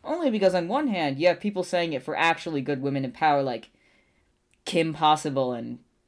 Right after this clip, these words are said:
Michelle Obama. But other, on the other hand, there are those same people, again, including me, saying that about people who are seriously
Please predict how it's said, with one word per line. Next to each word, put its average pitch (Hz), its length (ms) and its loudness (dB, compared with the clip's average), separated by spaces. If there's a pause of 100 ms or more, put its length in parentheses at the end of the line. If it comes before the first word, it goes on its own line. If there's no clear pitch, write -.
Michelle 156 440 0
Obama. 135 560 0 (520)
But 190 320 6
other, 277 380 4 (100)
on 285 80 6
the 302 80 2
other 320 180 6
hand, 208 300 4
there 247 240 4
are 247 320 4 (160)
those 254 220 4
same 294 240 0
people, 185 440 0
again, 175 300 0
including 175 420 -2
me, 135 300 -6 (680)
saying 269 460 4
that 147 260 2
about 156 280 2
people 185 220 0
who 180 160 0
are 160 140 4
seriously 196 1040 0